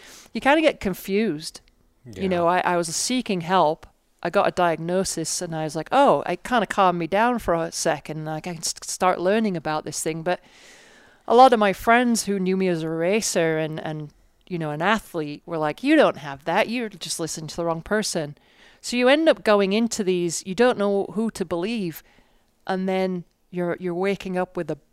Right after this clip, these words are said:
Speaker 1: with a mind that is, you know, almost playing tricks on you, or, you know, just you're, you're
Speaker 2: Yeah.
Speaker 1: in this devastating,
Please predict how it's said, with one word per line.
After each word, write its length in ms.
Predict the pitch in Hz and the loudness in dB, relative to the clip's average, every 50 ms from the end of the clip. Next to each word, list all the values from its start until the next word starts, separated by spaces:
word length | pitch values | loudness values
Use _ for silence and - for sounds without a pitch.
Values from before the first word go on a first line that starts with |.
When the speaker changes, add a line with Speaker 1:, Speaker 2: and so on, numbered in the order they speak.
| _ _ _ _ - | _ _ _ _ -12
Speaker 1:
with 100 | 185 165 | -8 -8
a 80 | 165 160 | -6 -6
mind 600 | 165 170 170 180 202 214 214 214 208 202 190 - | -6 -4 0 2 2 4 4 2 2 0 -2 -4
that 180 | - 180 151 - | -4 -4 -4 -2
is, 340 | 160 156 151 - - - _ _ _ _ _ _ _ _ _ _ _ _ _ _ - | -4 -4 -4 -6 -8 -8 _ _ _ _ _ _ _ _ _ _ _ _ _ _ -14
you 60 | 196 | -12
know, 120 | 180 160 - | -12 -10 -10
almost 300 | - - 180 180 - - | -10 -8 -8 -8 -6 -4
playing 220 | - 190 175 170 - | -4 -4 -4 -4 -6
tricks 280 | - 196 - - - | -8 -8 -8 -4 -2
on 160 | 180 165 160 | -2 -2 -2
you, 180 | 160 160 160 160 156 | -4 -4 -4 -4 -2
or, 180 | 156 156 151 _ _ _ _ _ _ _ _ _ _ _ _ _ _ _ _ _ - | -4 -4 -6 _ _ _ _ _ _ _ _ _ _ _ _ _ _ _ _ _ -8
you 80 | 196 185 | -6 -2
know, 180 | 185 175 170 | -2 -2 -2
just 320 | 160 180 160 - - - - | -2 -4 -6 -6 -8 -6 -2
you're, 160 | 190 180 175 | 0 0 0
you're 180 | 180 185 185 | 2 2 2
Speaker 2:
Yeah. 40 | 185 | 2
Speaker 1:
in 60 | 180 | 2
this 160 | 170 160 - - | 0 -4 -6 -8
devastating, 1200 | - - - 180 196 208 180 196 - - - - 165 156 151 - - 165 151 143 143 139 131 | -10 -2 2 4 4 6 4 2 0 0 -2 -2 -2 -2 -2 -4 -4 -4 -4 -4 -4 -8 -12